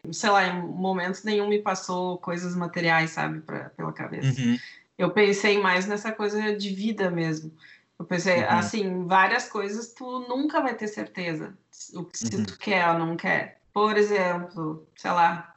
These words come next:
Speaker 1: casar eu acho que até sim, é, mas assim,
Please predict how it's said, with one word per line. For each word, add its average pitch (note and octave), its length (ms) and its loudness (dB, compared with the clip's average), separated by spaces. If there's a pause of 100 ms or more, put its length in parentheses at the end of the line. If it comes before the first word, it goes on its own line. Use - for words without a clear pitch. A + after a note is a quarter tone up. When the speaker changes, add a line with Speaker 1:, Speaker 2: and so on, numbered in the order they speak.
(100)
Speaker 1:
casar B3+ 520 4
eu D#4+ 80 4
acho D4 200 0
que - 60 -8
até C#4+ 460 -4
sim, B3 340 -12
é, G3+ 160 -4
mas G#3 260 -4
assim, G#3 460 -6